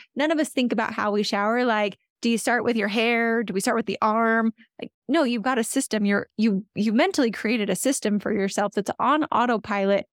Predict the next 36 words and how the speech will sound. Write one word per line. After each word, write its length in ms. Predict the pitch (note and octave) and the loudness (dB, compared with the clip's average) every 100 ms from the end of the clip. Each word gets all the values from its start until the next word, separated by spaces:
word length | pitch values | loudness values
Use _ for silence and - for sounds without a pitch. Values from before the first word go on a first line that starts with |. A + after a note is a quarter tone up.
| _ - | _ -2
that 60 | B3 | 2
you 100 | A#3 | 2
don't 140 | C4+ | 2
even 160 | C4 A#3+ | 2 0
have 160 | A3 | -2
to 80 | - | -2
use 160 | G#3+ G3 | -2 0
mental 280 | G3+ F#3+ F#3 | 0 0 -4
power 400 | - G#3+ - F#3+ | -4 -4 -4 -6
for. 300 | - G3+ - | -6 -4 -4
So 320 | F#3+ C4 A3+ - - _ - | -2 -2 -2 -4 -16 _ -2
what 240 | A3+ E4+ | 0 2
in 80 | G4 | 2
our 120 | C#4 | 2
business 440 | G3+ A#3+ A#3+ G3+ | 2 2 2 0
can 180 | - G#3+ | 2 0
we 120 | G3 | 2
get? 240 | F#3+ G3+ - - | 0 -2 -6 -4
So 200 | C4 A3 | -2 0
for 140 | A#3 | 0
me, 300 | B3+ G4+ D#4+ | 0 2 0
things 340 | C#4 C4 C#4 A#3+ | 0 0 2 2
like, 360 | G#3+ G#3 - _ _ - | 0 -2 -6 _ _ -4
all 100 | A#3+ | -2
right, 140 | A3 | -2
every 260 | - B3+ D#4+ | -2 -2 0
mon-, 300 | C4+ C#4 B3 - | 2 0 -2 -6
every 220 | B3+ E4 | -4 -2
meeting, 600 | C#4 G3+ C4 F#4 C4 G#3+ | 0 0 0 0 0 -2
like, 180 | G#3+ A3 | -2 0
morning 300 | G#3+ D4 C#4 | 2 4 2
huddle, 460 | A#3 E4+ D#4 A3+ A3 _ _ _ | -2 -2 0 0 -2 _ _ _
we 140 | - C#4 | 0 0
have 160 | C#4 G#3 | 0 -2
a 60 | |
theme. 480 | - B3+ G3+ - - | -4 -4 -4 -8 -14